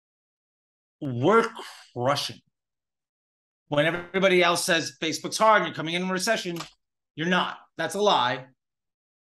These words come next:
So if, if your business is going down right now,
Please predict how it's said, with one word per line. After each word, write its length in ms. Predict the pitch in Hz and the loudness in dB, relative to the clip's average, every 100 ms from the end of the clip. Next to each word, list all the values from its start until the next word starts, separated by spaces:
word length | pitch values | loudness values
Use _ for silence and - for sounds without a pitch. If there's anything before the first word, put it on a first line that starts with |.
| _ | _
So 280 | - - 202 | -14 -8 -4
if, 240 | 202 180 - | -2 -2 0
if 200 | 185 - - | -4 -4 -8
your 480 | 151 151 185 226 | -12 -2 0 2
business 380 | 202 202 208 - | 2 0 0 -2
is 100 | 180 | -2
going 320 | 180 196 165 | -2 -2 -4
down 540 | 123 160 170 180 208 208 | -2 0 2 0 -2 -2
right 220 | 208 208 | -4 -4
now, 440 | 214 226 254 269 | -4 -4 -6 -8